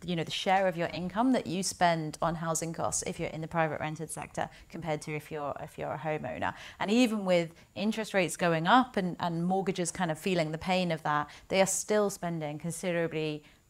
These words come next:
less of their income on their housing costs than you do if you're in the private rented sector. So there is this big problem about just how expensive the private rented sector is for young people who are, who are kind of stuck there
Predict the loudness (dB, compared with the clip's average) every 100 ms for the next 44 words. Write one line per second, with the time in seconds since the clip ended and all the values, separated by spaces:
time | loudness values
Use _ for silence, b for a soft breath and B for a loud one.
0 | -20 -20 _ 4 8 8 6 -2 -2 0
1 | 2 8 8 6 0 -2 -2 -4 -6 b
2 | b _ 2 4 6 6 6 4 -4 -4
3 | -6 -6 -8 -8 -8 -4 -2 -2 -4 -6
4 | -8 -6 0 0 0 -4 -4 -4 -4 -4
5 | -4 0 2 4 2 0 -4 -4 -2 -2
6 | -2 -2 6 6 6 B B -2 -2 -2
7 | -6 -6 -8 -10 -12 -12 -6 -6 -6 -10
8 | -10 -10 -10 -8 -8 -8 -6 -6 -6 -10
9 | -10 -8 -4 -2 -2 -4 -8 -8 -8 -6
10 | -6 -6 -4 4 4 4 0 2 2